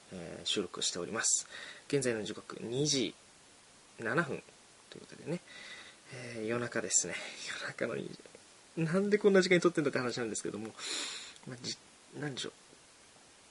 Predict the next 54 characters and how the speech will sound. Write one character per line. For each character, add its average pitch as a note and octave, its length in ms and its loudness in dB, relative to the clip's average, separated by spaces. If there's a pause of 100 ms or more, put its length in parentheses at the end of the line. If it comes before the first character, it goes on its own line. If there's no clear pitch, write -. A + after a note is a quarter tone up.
(260)
う。 C#3+ 40 -4
ま C3+ 80 2
あ、 - 20 4
一 - 320 0
番 F#3+ 200 4
大 F#3 140 6
き - 180 0
い - 20 4
の A2 160 2
は、 - 260 -2 (680)
え G2 880 -10 (300)
ー、 - 40 0
自 - 120 0
宅 F#3+ 160 0
で F#3+ 60 2
撮 F3 120 0
っ - 40 -10
て - 100 -4
る G#2 60 0
ん F2+ 60 -4
で、 E2+ 260 -10 (200)
家 - 140 0
族 F#3 220 4
が G2 80 2
寝 F#2 120 -2
静 D3+ 280 6
ま D#3 100 4
っ - 40 -4
て - 120 -4
か F#2 100 -2
ら F2 40 0
じ F2 80 -4
ゃ - 20 -4
な F2+ 80 -4
い F#2 60 -8
と、 E2+ 260 -2
こ - 120 -4
れ D3 60 4
を C3+ 40 2
で G2+ 180 2
き - 120 -2
な A3+ 80 2
い G#2 60 -4
と - 100 -2
い F2+ 120 0
う - 40 -6 (240)
<laughs> - 260 -12
の A#2 60 -6
が - 60 -4
あ - 20 -8
り - 80 -10
ま G2 100 -8
し - 80 -4
て。 - 140 -10